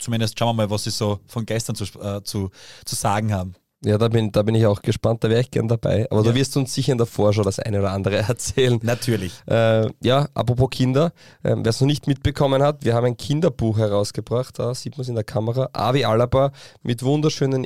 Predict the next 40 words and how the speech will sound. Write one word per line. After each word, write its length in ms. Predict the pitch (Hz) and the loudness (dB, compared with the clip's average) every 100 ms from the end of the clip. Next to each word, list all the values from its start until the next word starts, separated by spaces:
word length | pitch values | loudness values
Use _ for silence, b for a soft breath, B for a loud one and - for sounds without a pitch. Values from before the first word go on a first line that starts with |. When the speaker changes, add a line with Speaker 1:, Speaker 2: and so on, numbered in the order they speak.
| - | -4
Speaker 2:
Illustrationen 1080 | 131 135 - - 120 - 120 117 123 123 - B B B - | -2 -2 -2 -4 -6 -2 0 2 2 0 -4 B B B 0
der 120 | 117 | 0
besten 800 | - - 127 139 - - 135 131 - | 0 -2 0 -2 -6 -6 -4 -4 -4
österreichischen 720 | 120 123 - 123 117 113 123 | -4 -4 -2 0 0 0 -4
Fußballlegenden 880 | 113 123 123 - 117 113 113 110 113 | -4 -4 -2 -2 0 0 0 -2 -6
von 180 | - 110 | -4 -2
A 120 | 110 | -2
bis 200 | 120 - | -2 -4
Z 320 | - 120 - B B B B | -4 -4 -4 B B B B
und 260 | - 113 | -8 -6
Aktiven, 500 | - 110 - 120 120 | -4 -6 -6 -6 -4
weil 100 | 123 | -4
Legenden 420 | 101 - 107 110 110 | -4 -4 -6 -6 -6
darf 160 | 104 | -6
man 100 | 110 | -4
ja, 200 | 107 110 - _ _ | -4 -6 -10 _ _
darf 140 | 117 | -10
man 60 | 123 | -4
das 140 | 120 | -4
sagen, 280 | - 113 117 | -4 -4 -4
wenn 140 | 123 117 | -4 -4
die 20 | |
Leute 160 | 117 | -6
noch 100 | 123 | -6
kicken? 400 | - 127 - 139 _ - | -16 -18 -16 -18 _ -6
Speaker 1:
Ja, 460 | 139 95 87 98 87 | -4 -2 -2 -4 -6
Speaker 2:
Ja. 260 | 101 107 113 | -8 -8 -10
Speaker 1:
sicher. 420 | - 92 - 95 82 - | -12 -14 -12 -14 -14 -4
Speaker 2:
Da, 200 | 123 135 | 0 2
und 140 | 143 | 0
es 120 | 139 | 0
war 100 | 143 | 0
letztens 380 | 143 151 - 165 | 2 0 -2 -6
die 80 | 160 | -4
Frage, 320 | 151 151 147 | 0 0 2
wer 160 | 147 165 | 2 0
ist 140 | - | 0
bei 120 | 160 | -2
S 300 | - - - | 0 -2 -2
drin? 280 | - 139 104 | -2 -2 -2